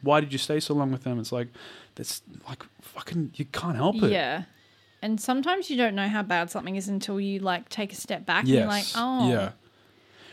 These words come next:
Speaker 1: Well, I think
Speaker 2: okay."
Speaker 1: too, because in, like, my experiences with, like, just abusive people,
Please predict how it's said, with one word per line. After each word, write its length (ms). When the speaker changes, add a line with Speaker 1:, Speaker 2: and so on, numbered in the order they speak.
Speaker 1:
Well, 140
I 100
think 280
Speaker 2:
okay." 100
Speaker 1:
too, 220
because 720
in, 280
like, 200
my 220
experiences 540
with, 140
like, 120
just 180
abusive 380
people, 500